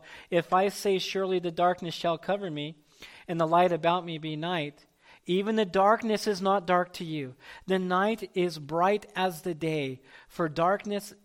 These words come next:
is, for darkness is as light with you." So even the darkest darkness God sees in. It is light to him. He sees perfectly clear.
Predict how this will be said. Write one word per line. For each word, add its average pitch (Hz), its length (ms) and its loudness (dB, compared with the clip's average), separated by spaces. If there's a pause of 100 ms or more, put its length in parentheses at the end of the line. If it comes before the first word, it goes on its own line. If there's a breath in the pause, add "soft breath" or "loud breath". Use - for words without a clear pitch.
(380)
is, 160 340 -6 (320)
for 147 140 -12
darkness 175 720 -2
is 180 320 -2 (100)
as 156 240 -4
light 156 500 -4
with 156 300 -8
you." 147 300 -6 (300 loud breath)
So 185 240 -2 (100)
even 240 360 -4
the 202 120 0
darkest 240 640 -4
darkness 208 560 0
God 175 300 -4
sees 170 340 -6
in. 139 260 -10 (2500)
It 151 100 -10
is 160 140 -8
light 180 440 -8
to 160 140 -10
him. 127 400 -14 (1300)
He 220 160 -2
sees 226 300 -6
perfectly 226 560 -4
clear. 208 500 -6